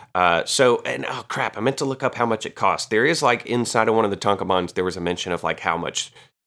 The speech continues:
uh, Inko had to spend to kinda cobble that costume together, and I forgot to look it up, so, uh, Google it, I guess.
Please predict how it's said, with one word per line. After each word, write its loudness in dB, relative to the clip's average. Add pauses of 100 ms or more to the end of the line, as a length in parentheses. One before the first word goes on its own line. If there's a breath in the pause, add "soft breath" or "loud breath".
(120)
uh, 2
Inko 0
had -6
to -4
spend -4 (360)
to -10
kinda -2
cobble 0
that -2
costume -4
together, -4
and 0
I 0
forgot -2
to 0
look 0
it 2
up, -2
so, 0 (520)
uh, 4
Google 0
it, -2
I -2
guess. -8